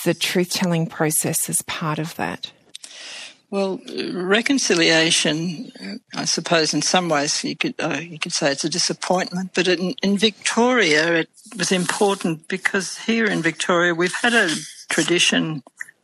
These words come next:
Speaker 2: of non-Aboriginal people working with, uh, Aboriginal people for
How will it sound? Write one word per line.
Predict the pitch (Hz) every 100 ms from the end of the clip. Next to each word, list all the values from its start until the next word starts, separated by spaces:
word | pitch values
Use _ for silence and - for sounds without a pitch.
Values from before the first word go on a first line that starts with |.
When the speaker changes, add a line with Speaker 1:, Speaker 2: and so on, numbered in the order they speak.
| _
Speaker 2:
of | 165 151 151 - _ -
non-Aboriginal | - 185 190 180 156 147 - 151
people | - 160 151 151
working | 156 165 170 208 160
with, | 147 - - - - -
uh, | 143 143 143
Aboriginal | 156 156 190 165
people | - 151 - 151
for | - - 156 160 156 139